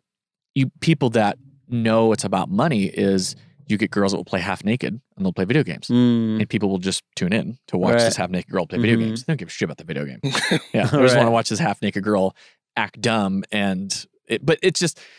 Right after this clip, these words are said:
Speaker 1: it's an entirely different, like, anyways. So I don't even know where we were going with all this. Fast forward,
Speaker 2: Mm-hmm.
Speaker 1: um, now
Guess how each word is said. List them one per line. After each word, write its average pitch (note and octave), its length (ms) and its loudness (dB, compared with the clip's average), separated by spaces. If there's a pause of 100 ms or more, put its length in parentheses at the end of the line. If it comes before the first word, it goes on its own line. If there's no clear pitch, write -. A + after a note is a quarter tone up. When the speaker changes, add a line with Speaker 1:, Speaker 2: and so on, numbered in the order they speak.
(200)
Speaker 1:
it's G#3 200 4
an G3 60 4
entirely D#3 640 2
different, A#2 460 0 (120)
like, F#2+ 380 -2 (160)
anyways. F#2 380 -4
So C#3+ 240 2 (1160)
I C#3 100 0
don't D#3+ 80 2
even C#3 80 2
know B2+ 80 2
where A2+ 100 2
we - 40 0
were G#2 60 0
going G2 220 -4
with F2+ 120 -10
all E2 120 -4
this. - 260 -12 (420)
Fast F3 260 0
forward, G#2+ 360 2 (180)
Speaker 2:
Mm-hmm. A2 200 -2
Speaker 1:
um, G#2+ 400 2 (420)
now A#2+ 680 0